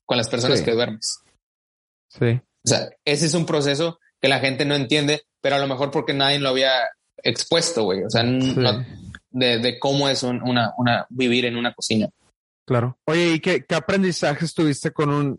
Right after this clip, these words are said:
Speaker 2: con un chef de, de esta gama, güey? ¿Qué limitantes, qué, qué cosas no quisieras volver a intentar? ¿Qué conociste de ti mismo?
Speaker 1: Regresando al tema, me salí al tema, saqué mi lado hate, güey. Este,
Speaker 2: No, güey, está perfecto.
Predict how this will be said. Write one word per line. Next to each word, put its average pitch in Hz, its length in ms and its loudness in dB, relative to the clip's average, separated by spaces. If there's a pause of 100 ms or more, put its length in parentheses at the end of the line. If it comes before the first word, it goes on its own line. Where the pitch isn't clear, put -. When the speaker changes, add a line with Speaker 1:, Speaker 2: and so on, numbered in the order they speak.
(140)
Speaker 2:
con 143 160 0
un 139 140 2
chef 131 280 -2
de, 139 440 0
de 127 220 0
esta 143 260 0
gama, 131 360 0
güey? 139 260 0
¿Qué 139 160 -2
limitantes, 131 1120 -2 (460)
qué, 127 720 0
qué 127 140 -6
cosas 123 300 -2
no 127 160 0
quisieras 123 340 0
volver 120 240 0
a 120 40 0
intentar? 113 640 -2 (200)
¿Qué 131 120 -2
conociste 123 480 0
de 117 60 2
ti 117 160 0
mismo? 117 500 0 (1400)
Speaker 1:
Regresando 113 400 0
al 113 60 -2
tema, 113 300 2
me 113 100 0
salí 110 200 0
al 113 100 -2
tema, 117 380 0 (240)
saqué 113 320 -2
mi 117 180 2
lado 113 360 2
hate, 113 240 0
güey. 120 260 -2 (280)
Este, 117 760 0
Speaker 2:
No, 127 220 0
güey, 131 140 0
está 120 200 -2
perfecto. 123 480 -2